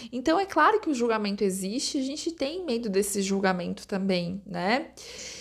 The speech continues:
E aí, eu vejo que um dos outros motivos que fazem a gente ficar nessa positividade tóxica, né, que é quando a positividade, ela se torna uma obrigação,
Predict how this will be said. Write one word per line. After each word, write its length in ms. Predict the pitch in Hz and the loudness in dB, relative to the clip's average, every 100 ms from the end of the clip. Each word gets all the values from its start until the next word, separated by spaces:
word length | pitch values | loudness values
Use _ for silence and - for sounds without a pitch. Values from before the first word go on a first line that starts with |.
| - - - | -16 -20 -2
E 100 | 285 | 6
aí, 380 | 349 277 294 330 | 6 6 4 6
eu 140 | 262 | 4
vejo 320 | 208 254 285 | 6 2 2
que 180 | 277 - | -6 -10
um 120 | 330 | -6
dos 180 | 359 262 | -2 2
outros 320 | 247 247 233 | 2 2 -2
motivos 920 | 220 226 - - 240 285 240 208 208 | -2 -4 -2 0 4 2 2 -2 -4
que 140 | - 220 | -6 -2
fazem 360 | 208 196 214 | 2 4 4
a 40 | 214 | 0
gente 520 | 202 208 240 220 214 - | -2 -4 0 0 0 -4
ficar 400 | - 226 240 226 | -4 -2 4 4
nessa 340 | 226 226 202 - _ _ - | 4 -2 -6 -10 _ _ 6
positividade 960 | 254 294 254 - 233 202 185 190 208 | 6 6 2 -4 -4 2 2 2 -2
tóxica, 800 | - 202 233 233 - 208 - 175 | -2 2 2 0 -8 -8 -4 -4
né, 400 | 175 190 220 214 | -2 0 2 0
que 140 | 214 | 0
é 80 | 190 | -2
quando 340 | 190 196 208 208 | -2 -2 0 -2
a 40 | |
positividade, 1040 | 202 202 202 - 202 180 180 180 196 170 | -2 -4 -4 -6 -4 4 6 6 0 -4
ela 240 | 80 180 190 | 0 2 2
se 160 | - | -2
torna 460 | - 190 196 196 190 | -4 0 0 0 -2
uma 120 | 185 | 0
obrigação, 920 | 185 185 190 175 180 - 214 247 220 | 0 2 2 0 -4 0 2 2 0